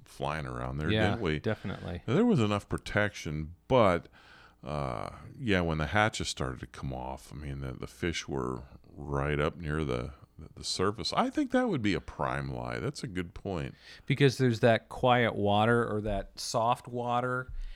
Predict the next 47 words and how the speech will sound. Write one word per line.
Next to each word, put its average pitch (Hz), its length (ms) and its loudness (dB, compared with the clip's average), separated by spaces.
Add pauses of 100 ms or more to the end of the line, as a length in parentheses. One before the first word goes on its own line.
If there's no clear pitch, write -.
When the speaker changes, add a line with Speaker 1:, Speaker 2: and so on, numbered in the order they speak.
Speaker 1:
Yeah. 85 320 2
Speaker 2:
that 71 180 2
has 107 240 -2
foam 123 460 -2
on 127 180 2
it, 131 200 0
so - 180 -6
there's 110 180 0
Speaker 1:
Yep. 90 100 6
Speaker 2:
no 107 120 4
foam 123 440 0
line 135 340 2
through 135 220 0
it, 135 80 -4
but 120 80 -4
then 131 140 0
the 104 100 0
Speaker 1:
Yeah. 92 140 2
Speaker 2:
current 135 300 4
runs 117 400 0
right 117 260 0
against 117 380 0
it. 117 80 0
There's 113 220 0
a 101 40 0
seam 135 400 0
on 131 140 2
that 131 140 2
Speaker 1:
Yep. 151 60 -12
Speaker 2:
backside. 123 760 2
Speaker 1:
And 175 80 6
I 226 40 8
think 208 240 2
Borger 160 400 6
says 180 280 2
that 80 140 2
sometimes 139 460 0
you'll 117 120 6
find 113 360 0
a 95 40 0
prime 87 400 0
lie 87 200 2
in 92 120 0
a 78 40 0
deeper 92 400 -2
pool 104 560 2
or, 69 220 2